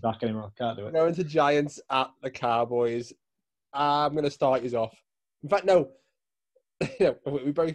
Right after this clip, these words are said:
Speaker 2: we're all going the same, same one, aren't we? So I'm not. So I'm starting you off. We're going thirty-one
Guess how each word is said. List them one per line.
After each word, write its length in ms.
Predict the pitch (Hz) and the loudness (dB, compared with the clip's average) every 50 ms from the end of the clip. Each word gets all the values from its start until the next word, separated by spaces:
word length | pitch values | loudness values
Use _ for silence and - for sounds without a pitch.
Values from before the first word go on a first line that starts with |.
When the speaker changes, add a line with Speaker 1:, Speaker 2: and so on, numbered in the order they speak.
| - | -4
Speaker 2:
we're 140 | 147 147 147 | -2 0 0
all 80 | 151 156 | 0 0
going 180 | 156 151 143 | -2 -4 -8
the 60 | 139 - | -8 -6
same, 280 | - 131 117 113 117 120 _ _ | -4 -4 -4 -4 -6 -12 _ _
same 300 | _ - - 139 123 113 | _ -8 -6 -4 -4 -4
one, 140 | 113 110 110 | -4 -4 -4
aren't 100 | 110 110 110 | -4 -6 -8
we? 60 | 120 | -8
So 160 | - 120 117 | -6 -6 -6
I'm 80 | 117 127 | -2 -2
not. 180 | 131 127 - - - - _ _ _ _ | -2 -2 -4 -6 -18 -20 _ _ _ _
So 200 | - 165 160 156 - - | 2 2 2 2 2 2
I'm 200 | 165 180 190 190 | 2 2 4 2
starting 340 | 180 - 180 165 156 139 135 | 4 4 6 6 6 4 2
you 100 | 131 123 | 2 2
off. 240 | 123 135 - - - - _ _ _ _ | 2 0 -2 -8 -16 -20 _ _ _ _
We're 80 | 151 151 | -4 2
going 360 | 160 156 151 156 151 147 147 - 185 175 - - | 4 6 6 6 4 2 0 -6 -12 -10 -2 0
thirty-one 760 | 180 170 170 170 165 - 180 165 147 143 143 139 135 131 123 | 4 6 6 6 4 4 0 -4 0 2 2 4 2 2 0